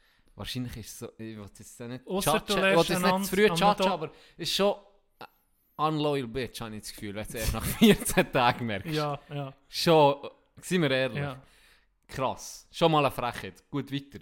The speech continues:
Speaker 1: Maria, du hast schon verloren eigentlich. Aber einmal saßen wir auf einer Parkbank und er küsste mich. Dann habe ich ihn geküsst.
Speaker 2: Oh.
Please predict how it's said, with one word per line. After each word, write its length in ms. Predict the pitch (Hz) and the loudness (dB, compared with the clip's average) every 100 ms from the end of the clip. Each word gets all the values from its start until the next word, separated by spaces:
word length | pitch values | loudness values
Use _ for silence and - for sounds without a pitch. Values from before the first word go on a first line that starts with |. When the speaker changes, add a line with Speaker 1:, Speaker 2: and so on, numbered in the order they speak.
| _ _ _ _ | _ _ _ _
Speaker 1:
Maria, 380 | 107 104 98 92 | -10 -10 -10 -14
du 120 | 98 | -14
hast 80 | 104 | -14
schon 160 | - 98 | -16 -18
verloren 420 | 92 95 95 87 | -16 -14 -14 -18
eigentlich. 200 | 87 82 _ _ _ | -20 -20 _ _ _
Aber 320 | 139 123 131 | -2 -2 -2
einmal 640 | 135 170 208 147 147 240 - _ _ _ | -4 -4 -4 -4 -4 -8 -14 _ _ _
saßen 600 | - 131 156 185 208 170 | -14 -12 -12 -12 -12 -12
wir 220 | 135 175 | -12 -14
auf 120 | 135 | -14
einer 200 | 107 98 | -14 -14
Parkbank 880 | - - 110 151 - - 139 185 - | -14 -12 -12 -12 -16 -18 -16 -16 -12
und 160 | 135 113 | -10 -10
er 80 | |
küsste 500 | 110 - 170 - - | -12 -14 -16 -16 -16
mich. 200 | 170 87 - _ _ _ _ _ _ - | -16 -16 -18 _ _ _ _ _ _ -16
Dann 180 | 117 104 | -10 -10
habe 200 | 85 98 | -8 -12
ich 120 | - | -12
ihn 200 | 107 139 | -14 -14
geküsst. 580 | 151 - - 92 - _ _ _ _ | -18 -18 -18 -18 -20 _ _ _ _
Speaker 2:
Oh. 340 | _ 143 160 | _ -20 -20